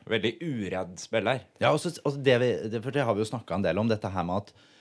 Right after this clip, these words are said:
Speaker 2: det å få inn Sondre og Oskar nå, se så mye bedre plass, eh, Johannes har fått. Se hvor mye bedre han kan bevege seg i banen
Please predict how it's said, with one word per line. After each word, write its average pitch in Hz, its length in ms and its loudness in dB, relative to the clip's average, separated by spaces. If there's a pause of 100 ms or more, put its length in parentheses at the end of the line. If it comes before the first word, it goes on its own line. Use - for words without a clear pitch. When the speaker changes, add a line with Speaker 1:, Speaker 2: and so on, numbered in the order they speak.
(160)
Speaker 2:
det 110 100 4
å 104 60 2
få 127 440 0
inn 101 420 -2 (260)
Sondre 95 680 -2
og 90 640 0
Oskar 110 420 0
nå, 151 240 0 (480)
se - 400 -6
så - 180 -6
mye 98 240 -2
bedre 85 440 -6
plass, - 540 -10
eh, 90 760 -4
Johannes 87 420 -6
har 92 80 -2
fått. - 380 -6 (600)
Se - 280 -4
hvor 120 220 4
mye 113 260 0
bedre 92 560 -4
han 90 160 -6
kan 92 160 -4
bevege 82 340 -2
seg 80 160 -6
i 87 60 -4
banen 110 320 -2